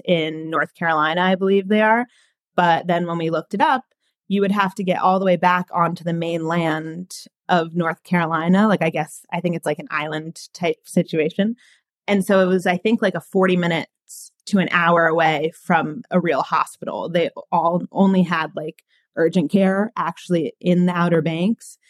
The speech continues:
And so that was quickly taken off our list because there were so many other places we could go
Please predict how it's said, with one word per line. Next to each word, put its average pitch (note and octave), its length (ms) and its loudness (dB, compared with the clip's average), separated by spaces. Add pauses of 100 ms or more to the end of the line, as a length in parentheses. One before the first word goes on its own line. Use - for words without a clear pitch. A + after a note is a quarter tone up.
(240)
And F#3 160 0
so F#3 180 2
that E3 360 2
was F3+ 160 -2
quickly E3+ 380 -2
taken E3+ 280 -2
off C#3 200 -2
our D#3 100 2
list - 500 -6
because F3+ 400 0
there F3 140 2
were E3+ 100 2
so F#3 220 2
many F3 180 2
other E3 200 0
places D#3+ 420 -2
we E3 100 -4
could F3 140 -6
go D3+ 320 2